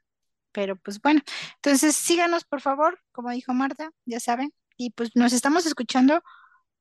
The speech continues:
próximamente con otro podcast. Gracias por seguirnos. Si se siguen suscribiendo, se los agradecemos más. Si comparten este podcast y si nos recomiendan, y también si tienen recomendaciones para mejorar el podcast, para hacerlo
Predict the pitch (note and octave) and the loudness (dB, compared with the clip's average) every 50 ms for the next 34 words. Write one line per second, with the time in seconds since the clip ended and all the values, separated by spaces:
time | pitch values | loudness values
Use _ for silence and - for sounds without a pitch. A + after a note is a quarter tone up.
0 | _ - C4+ C4+ C4 - D4+ C4+ C4 A#3+ A#3 A#3 A3 A#3+ A#3+ - - A3 G#3+ A3 | _ -2 0 0 2 2 2 4 4 4 2 0 -2 -4 -6 -6 -6 -6 -6 -6
1 | G#3 A3 G#3+ - B3 A#3+ - - C4+ C#4 - - - G#3 A#3+ B3+ C4 D#4 - D#4+ | -8 -10 -10 -8 -10 -10 -8 -8 -8 -8 -8 -6 0 2 2 4 2 2 2 2
2 | E4 E4+ - - B3+ A#3+ - B3+ A#3 A#3+ B3 A#3 A#3+ B3+ C4 C#4 - - - _ | 0 0 0 -2 -6 -4 -4 -6 -6 -6 -6 -4 -2 -2 -2 -2 -4 -6 -14 _
3 | _ _ _ _ - - A#3+ A3+ C4 A#3 - D4 D4 D4+ D4+ C#4 A3+ - A3 A3 | _ _ _ _ -8 -6 -6 -4 -4 -4 -2 0 0 0 -2 -2 -6 -8 -8 -6
4 | A3 A3 A3 A#3+ - A3 G#3 G3+ - G3+ F#3+ F#3+ F#3+ F#3+ - - G#3+ G#3+ G#3+ G#3+ | -4 -4 -6 -6 -8 -8 -8 -6 -6 -4 -4 -4 -4 -4 -4 -4 -4 -2 -2 -2
5 | G3+ G#3 A#3+ B3+ - - - - - - _ - - - B3+ A#3+ A#3+ A#3 A#3 A#3 | -2 -2 -2 -4 -6 -10 -20 -20 -20 -20 _ -10 -6 -2 -2 0 0 0 -2 -4
6 | A#3 G#3+ - - A#3 A#3 A3+ - A#3+ A#3 A#3 A#3+ - A#3+ A#3+ A#3+ A#3 A#3 A3+ - | -6 -6 -2 0 0 0 0 2 0 0 0 0 -2 -4 -2 -2 -2 -2 -4 -6
7 | - - G#3 _ - G3 G3 _ - G#3+ G#3 A3 G#3+ - - G3 G3 G3+ G3+ G3+ | -8 -12 -14 _ -12 -16 -14 _ -8 -6 -6 -6 -6 -8 -10 -12 -12 -10 -10 -6
8 | - - G3+ G3+ G3+ G3+ G3+ G3 G3 - G3 G3+ G#3 G#3+ G#3+ G#3+ A3 A#3 B3 C4 | -2 0 2 2 2 2 0 -2 -2 -2 -2 0 0 0 0 0 0 0 0 0
9 | _ _ _ _ _ _ _ _ - B3 A#3 - C4 B3+ C#4 D4 E4 F#4 - E4 | _ _ _ _ _ _ _ _ -10 -6 -2 2 4 6 6 6 4 4 2 2
10 | D4 D4 D4 C#4 C4 - G3+ G#3 G3 G3 G3 G#3+ - A#3 A3 A3+ A#3 B3 - - | 2 2 2 0 -2 -4 -6 -6 -6 -6 -6 -4 -4 -4 -2 -2 -4 -4 -6 -8
11 | G3+ G3 F#3+ F#3+ F#3+ F#3+ F#3+ F#3+ F#3+ G3+ _ - A3 A3+ A#3 A#3+ A3 G#3+ G#3 G3+ | -8 -6 -6 -6 -6 -6 -6 -8 -10 -12 _ -4 -4 -2 0 0 0 0 0 -2
12 | G3+ G3 - A3+ A3 - - A#3 A3 A3+ A#3 - - G3+ F#3 F#3+ F#3+ - G3+ G3+ | -4 -6 -8 -10 -10 -8 -8 -6 -6 -6 -6 -8 -10 -10 -10 -10 -8 -6 -6 -4
13 | G3 G3 G3+ G3+ G3 F#3+ F#3+ - | -4 -4 -4 -2 -4 -4 -6 -10